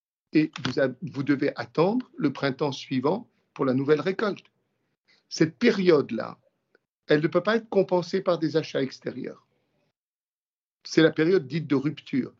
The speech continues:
Le moment où vous avez fini vos réserves et le moment où vous allez récolter.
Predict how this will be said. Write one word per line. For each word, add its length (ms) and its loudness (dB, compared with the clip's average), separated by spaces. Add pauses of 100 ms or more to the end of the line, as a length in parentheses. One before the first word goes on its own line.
(380)
Le 180 2
moment 300 2
où 60 -2
vous 200 0
avez 160 4
fini 360 -2
vos 120 -2
réserves 440 0 (720)
et 60 4
le 100 2
moment 220 0
où 20 2
vous 120 -4
allez 140 2
récolter. 580 -6